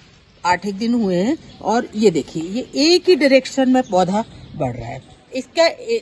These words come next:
दो वजह होती है कि जिस direction में पौधे को धूप मिलती है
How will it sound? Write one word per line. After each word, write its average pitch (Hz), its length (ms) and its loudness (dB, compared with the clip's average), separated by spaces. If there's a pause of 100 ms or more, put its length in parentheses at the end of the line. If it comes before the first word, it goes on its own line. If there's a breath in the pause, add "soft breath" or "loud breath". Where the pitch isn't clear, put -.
दो 240 200 4
वजह 302 240 0
होती 277 280 -2
है 311 160 0
कि 269 140 -6
जिस 254 240 -8
direction 269 460 4
में 320 140 0
पौधे 240 320 2
को 294 160 -2
धूप 240 360 -6
मिलती 156 340 -4
है 135 100 -6